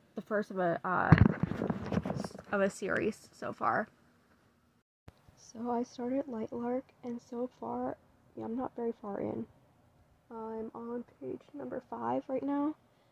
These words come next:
but so far it's really good, and, like, I wanna read so much more,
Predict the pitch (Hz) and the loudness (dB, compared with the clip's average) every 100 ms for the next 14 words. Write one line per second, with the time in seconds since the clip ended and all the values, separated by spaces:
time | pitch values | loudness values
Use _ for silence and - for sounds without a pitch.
0 | _ - - - 247 - 254 233 - 226 | _ -12 -12 -8 -8 -6 -4 -4 -6 -6
1 | 226 233 214 214 226 - _ _ _ _ | -4 -6 -6 -6 -6 -8 _ _ _ _
2 | - _ 233 226 220 - 226 233 247 247 | -20 _ -8 -4 -6 -4 -4 -2 0 0
3 | 247 - - 240 - 247 240 | -2 -8 -14 -14 -12 -10 -10